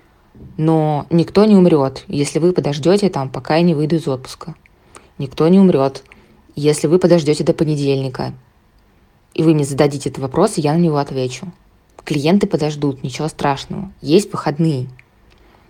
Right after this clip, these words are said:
В следующий раз, когда вы будете мне звонить или писать в рабочие чаты,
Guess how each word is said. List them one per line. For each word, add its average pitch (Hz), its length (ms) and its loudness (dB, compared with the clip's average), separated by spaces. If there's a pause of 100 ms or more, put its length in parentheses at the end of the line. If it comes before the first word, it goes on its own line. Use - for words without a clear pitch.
(140)
В - 40 -20
следующий 160 420 4
раз, 180 220 2
когда 151 240 -2
вы 143 100 -4
будете 156 320 -2
мне 139 160 -4
звонить 151 400 -4
или 131 140 -6
писать 143 500 -4 (280)
в 151 60 -6
рабочие 143 400 -2
чаты, 151 460 -4